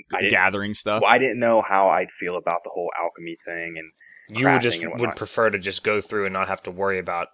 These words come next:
Speaker 3: like, the
Speaker 1: I
Speaker 3: buffs and stuff.
Speaker 1: Normally, yes, absolutely. But
Speaker 3: Normally, but you like it in
Speaker 2: It
Speaker 3: Witcher.
Speaker 2: is
Speaker 1: I
Speaker 2: so easy in three.
Speaker 1: It's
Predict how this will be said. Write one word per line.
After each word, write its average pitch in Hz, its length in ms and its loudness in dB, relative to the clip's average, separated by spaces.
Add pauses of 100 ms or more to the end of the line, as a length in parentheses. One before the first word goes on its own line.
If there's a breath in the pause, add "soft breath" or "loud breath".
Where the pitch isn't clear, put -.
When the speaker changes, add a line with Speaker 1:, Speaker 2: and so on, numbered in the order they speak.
(960)
Speaker 3:
like, 98 220 -6
the 95 140 -8
Speaker 1:
I 101 60 2
Speaker 3:
buffs 95 240 -4
and 90 100 -16
stuff. - 380 -10 (240)
Speaker 1:
Normally, 160 560 2
yes, 104 200 0 (200)
absolutely. 92 520 -4 (400)
But 104 120 6
Speaker 3:
Normally, 101 320 2 (140)
but 117 140 2
you 123 100 0
like 110 220 2
it 90 60 -6
in 95 60 -10
Speaker 2:
It 110 40 2
Speaker 3:
Witcher. 117 180 2
Speaker 2:
is 92 80 0
Speaker 1:
I 107 180 8
Speaker 2:
so 107 460 2
easy 92 460 -6
in 85 140 -12
three. 82 360 -8
Speaker 1:
It's - 240 -4